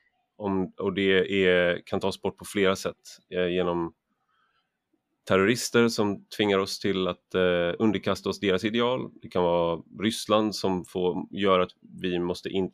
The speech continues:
äh, inte kanske en fullskalig invasion, men att vi blir finlandiserade. Alltså att vi måste internalisera ett annat sätt att vara på och, eh, jämka våra intressen, vårt sätt att vara på med, eh,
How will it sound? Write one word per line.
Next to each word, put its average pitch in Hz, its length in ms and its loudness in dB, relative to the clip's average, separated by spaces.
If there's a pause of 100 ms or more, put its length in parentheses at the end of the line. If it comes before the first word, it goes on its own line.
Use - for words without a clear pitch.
äh, 95 140 -2
inte 92 180 -4
kanske 101 240 0
en 90 160 0
fullskalig 92 460 -2
invasion, 143 440 0
men 104 120 4
att 98 180 -2
vi 101 80 -4
blir 92 120 -4
finlandiserade. 90 1080 0 (460)
Alltså 92 240 -2
att 85 100 -12
vi 95 80 4
måste 92 220 2
internalisera 90 800 0
ett 87 100 -6
annat 90 240 -2
sätt - 220 -6 (920)
att - 140 -10
vara 107 200 8
på 104 220 2
och, - 680 -2
eh, 87 640 2 (540)
jämka 104 460 4
våra 95 380 6
intressen, 95 400 -2
vårt 101 180 -2
sätt - 120 -2
att 92 120 -6
vara 90 220 4
på 90 260 0
med, 87 440 0
eh, 85 300 -2